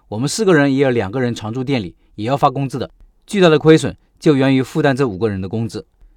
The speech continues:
最终，之前的炸鸡店已经耗光了我们四个人的所有耐性。后来的麻辣香锅店，放手让店员三个人做，赚的钱只够给他们发工资，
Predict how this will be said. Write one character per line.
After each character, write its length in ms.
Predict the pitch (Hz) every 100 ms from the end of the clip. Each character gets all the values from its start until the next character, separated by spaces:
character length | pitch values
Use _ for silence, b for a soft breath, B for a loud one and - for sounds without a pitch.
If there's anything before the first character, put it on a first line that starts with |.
| _ _
最 160 | 180
终， 220 | 180 180 - -
之 180 | 196 170
前 100 | 165
的 100 | 165
炸 180 | 180
鸡 100 | 160
店 200 | 160 156
已 120 | 123 110
经 120 | 135
耗 220 | - 160
光 160 | 143 139
了 80 |
我 100 | 120
们 120 | 101 110
四 180 | -
个 100 | 143
人 120 | 120 110
的 100 | 110
所 180 | 127
有 80 | 131
耐 140 | 123 117
性。 200 | 107 - _ _
后 140 | - 160
来 100 | 156
的 100 | 147
麻 160 | 131
辣 100 | 165
香 200 | 156 160
锅 100 | 156
店， 200 | 160 139 _ _
放 220 | - 196
手 100 | 147
让 180 | 123 143
店 180 | 185 147
员 100 | 123
三 200 | 143 175
个 60 |
人 160 | 151 110
做， 200 | 135 - _ _ -
赚 160 | 208
的 100 | 185
钱 240 | 147 160 165
只 160 | 123
够 140 | 120 131
给 100 | 117
他 100 | 117
们 100 | 113
发 140 | 120
工 220 | 113 113
资， 180 | -